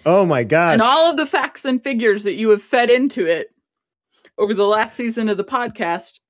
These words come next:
Speaker 2: and give me some dirt on
Speaker 1: <laughs>
Speaker 2: where we are with the big data machine.
Speaker 1: We have some great stuff, some truly great stuff, even though this season, as you're about to hear,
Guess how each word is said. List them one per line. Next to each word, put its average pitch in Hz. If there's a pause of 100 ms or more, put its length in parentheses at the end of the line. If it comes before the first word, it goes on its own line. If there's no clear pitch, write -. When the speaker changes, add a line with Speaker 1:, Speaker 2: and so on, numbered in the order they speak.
(320)
Speaker 2:
and 190 (600)
give 233
me 240
some 214
dirt 196 (120)
on 175 (600)
Speaker 1:
<laughs> -
Speaker 2:
where 208
we 196
are 170
with 202
the 190
big 185
data -
machine. - (680)
Speaker 1:
We 208
have 269
some 160
great 135 (200)
stuff, - (200)
some 165
truly 202
great 143
stuff, - (140)
even 165
though 156
this 151
season, 139
as 139
you're 143
about 135
to 139
hear, 131